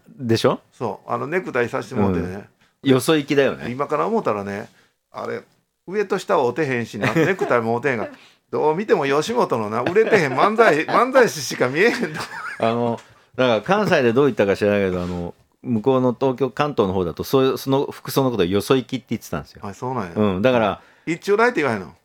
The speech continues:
Speaker 1: 一丁台、よそ行きですね。
Speaker 2: よそ行き。
Speaker 1: うん、だからよそ行きの格好していくっていうさ。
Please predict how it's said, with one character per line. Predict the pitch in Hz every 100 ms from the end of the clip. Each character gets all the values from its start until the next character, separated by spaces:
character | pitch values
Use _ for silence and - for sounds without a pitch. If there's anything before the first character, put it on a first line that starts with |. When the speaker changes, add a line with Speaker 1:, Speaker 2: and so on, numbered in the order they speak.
| _ _
Speaker 1:
一 | 135 113
丁 | - 180
台、 | 139 147
よ | 120
そ | 117 156
行 | 139
き | 139
で | 131
す | -
ね。 |
Speaker 2:
よ | 139
そ | 147
行 | 135 120 110
き。 |
Speaker 1:
う | 104 90
ん、 | 101
だ |
か | 120
ら |
よ | 113
そ | 113 131
行 | 131 117
き | - 131 127 127 120 117
の | 117 127
格 | 120 107 -
好 | 104
し | -
て | 98
い | 87
く | 101
っ |
て | -
い | 71
う |
さ。 | - 71